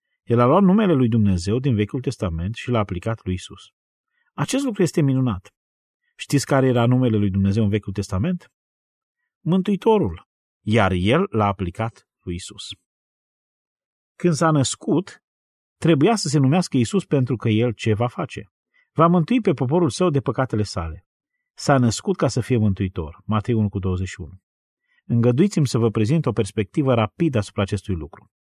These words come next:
Întoarceți-vă la Isaia pentru un moment, poate doar pentru un minut, și voi trece prin câteva texte pentru a vă îmbogăți. Iar apoi vom trage o concluzie rapidă.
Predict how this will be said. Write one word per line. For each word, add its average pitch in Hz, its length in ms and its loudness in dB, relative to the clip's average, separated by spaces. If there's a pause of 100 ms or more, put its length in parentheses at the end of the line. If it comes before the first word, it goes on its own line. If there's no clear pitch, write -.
(280)
Întoarceți-vă 151 680 0
la 120 100 2
Isaia 98 340 -2
pentru 131 300 -2
un 139 80 0
moment, 101 580 -4
poate 135 240 -4
doar 139 220 0
pentru 120 240 -2
un 101 60 0
minut, 82 360 -4 (320)
și - 160 -4
voi 151 180 4
trece 220 280 2
prin 131 200 2
câteva 135 320 0
texte 110 340 -4
pentru 123 300 -2
a 110 40 0
vă 113 120 0
îmbogăți. 104 600 -2 (380)
Iar 180 140 2
apoi 233 240 2
vom 180 200 4
trage 151 260 0
o 127 40 2
concluzie 101 400 0
rapidă. 90 380 -6